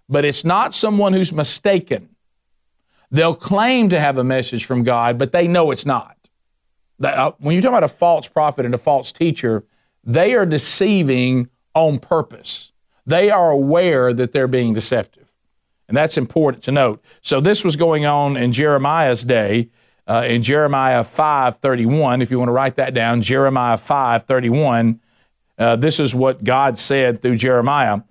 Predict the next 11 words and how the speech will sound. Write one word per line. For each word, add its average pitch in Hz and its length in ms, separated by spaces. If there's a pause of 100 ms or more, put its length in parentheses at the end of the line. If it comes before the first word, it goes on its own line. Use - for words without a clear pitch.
(240)
"The 123 100
prophets - 840 (420)
prophesy 123 920 (180)
falsely, 123 840 (280)
and 131 180
my 151 140
people 120 500
love 127 300
to 120 80
have 120 240
it." - 80